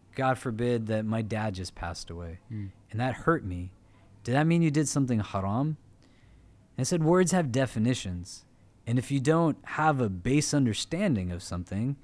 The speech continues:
Speaker 1: it's going to be used against you, or you're not gonna know how to use it."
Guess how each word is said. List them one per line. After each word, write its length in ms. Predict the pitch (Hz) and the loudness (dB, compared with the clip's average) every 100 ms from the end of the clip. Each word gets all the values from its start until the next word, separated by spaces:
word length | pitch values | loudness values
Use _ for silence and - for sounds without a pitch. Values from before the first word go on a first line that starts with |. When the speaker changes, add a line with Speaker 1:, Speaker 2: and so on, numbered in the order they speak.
| - - - - | -20 -20 -20 -8
Speaker 1:
it's 160 | 117 | -4
going 160 | 120 151 | 2 2
to 60 | 143 | 2
be 120 | 127 | 0
used 420 | 110 123 151 123 | 0 2 0 0
against 440 | 107 104 139 - | -2 0 -2 -2
you, 340 | 180 190 196 175 - - | 0 2 2 0 -8 -6
or 100 | 131 | 0
you're 100 | 160 | 2
not 180 | 170 175 | 2 0
gonna 180 | 180 175 | 0 2
know 160 | 165 | 2
how 260 | 147 127 123 | 0 0 -2
to 180 | - 120 | -2 -4
use 280 | 165 156 92 | -2 -2 -4
it." 280 | 85 - | -10 -16